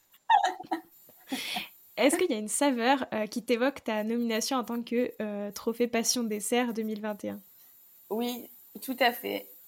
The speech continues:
Speaker 2: Le, le dessert, euh,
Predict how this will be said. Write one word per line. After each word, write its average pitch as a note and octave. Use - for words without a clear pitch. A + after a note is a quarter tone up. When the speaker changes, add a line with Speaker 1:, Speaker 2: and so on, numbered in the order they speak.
Speaker 2:
Le, G3+
le G#3+
dessert, C4+
euh, G#3